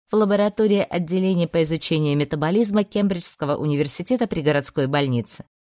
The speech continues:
Я познакомилась с Джайлсом больше десяти лет назад, и за это время он ничуть не изменился, так же бодр, полон сил и энтузиазма. Он предложил поговорить за обедом, чтобы совместить разговор о питании с потреблением калорий,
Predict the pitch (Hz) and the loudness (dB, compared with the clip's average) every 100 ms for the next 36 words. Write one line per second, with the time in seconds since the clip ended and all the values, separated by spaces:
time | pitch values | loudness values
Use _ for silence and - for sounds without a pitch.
0 | _ _ _ _ _ _ - 196 254 208 | _ _ _ _ _ _ -8 -2 0 0
1 | 196 196 - 175 160 151 - - 160 156 | 2 2 4 2 4 2 0 -4 -6 -4
2 | - 262 254 - 240 226 - 165 175 214 | 0 2 2 2 2 0 -2 -2 -2 0
3 | 170 151 - - 147 143 - 143 127 107 | -4 -6 -8 -4 -2 -2 -2 -2 -2 -6
4 | - _ - 202 208 208 214 196 247 262 | -10 _ -6 2 4 4 2 6 6 6
5 | - 214 208 190 233 226 202 185 185 156 | 4 4 6 4 0 2 2 4 2 2
6 | 135 120 135 - _ _ 180 170 156 147 | 0 -4 -6 -8 _ _ -2 -2 0 0
7 | 156 220 285 302 - 170 151 139 - 202 | 2 2 2 -2 2 4 4 2 0 -2
8 | - 160 156 147 127 135 120 127 127 _ | 0 0 0 0 0 0 0 -2 -8 _
9 | _ _ _ 294 302 247 240 247 262 254 | _ _ _ 0 0 0 2 2 2 -2
10 | 226 226 233 226 196 240 240 196 143 123 | 0 2 2 2 0 0 2 2 2 0
11 | 123 _ - - 156 170 180 165 175 - | -6 _ -12 -4 -2 -2 -2 0 0 -2
12 | 175 - 135 156 160 151 156 143 151 147 | -10 -6 -6 0 2 4 2 -2 -4 0
13 | 262 254 226 208 - 165 147 139 151 156 | 2 4 4 0 0 0 0 -2 0 2
14 | 151 143 165 175 143 127 | 0 -2 0 2 2 0